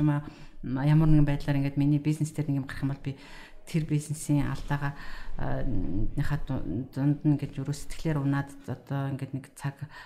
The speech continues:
алдаад нэг ивэрэд ч юм уу тийм байхгүй. Тэр үед нь бушуухан тэр хооронд нь тэгвэл өөр юм амжуулаад одоо өөрийгөө өөртөө тавих анхаарлаа өөрөө нэг юм сураад аваа ч юм уу нэг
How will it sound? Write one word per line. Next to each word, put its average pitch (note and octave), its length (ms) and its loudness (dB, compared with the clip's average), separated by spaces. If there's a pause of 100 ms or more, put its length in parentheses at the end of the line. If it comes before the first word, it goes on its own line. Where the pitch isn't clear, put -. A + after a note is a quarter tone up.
(120)
алдаад C3+ 360 -6
нэг C3 160 -4
ивэрэд C#3 440 -6
ч - 100 -14
юм C3 80 -2
уу C#3 80 -12
тийм C#3 220 -2
байхгүй. - 260 -6 (160)
Тэр D#3 240 0
үед D3 240 -6
нь C#3+ 80 -4 (320)
бушуухан E3+ 400 -6
тэр D3+ 160 -6
хооронд C#3+ 560 -6
нь C#3 80 -8
тэгвэл D3 220 -2
өөр E3+ 180 2
юм D#3 140 2
амжуулаад D3 560 -8 (100)
одоо B2 220 -12 (180)
өөрийгөө C#3+ 280 -4 (360)
өөртөө D3+ 320 -4
тавих - 220 -10
анхаарлаа - 420 -14
өөрөө D3+ 160 0
нэг C3+ 160 -8
юм B2 60 -14
сураад C3+ 320 -14
аваа C3+ 180 -14
ч - 160 -20
юм C3 80 -10
уу C3 80 -12
нэг B2 80 -14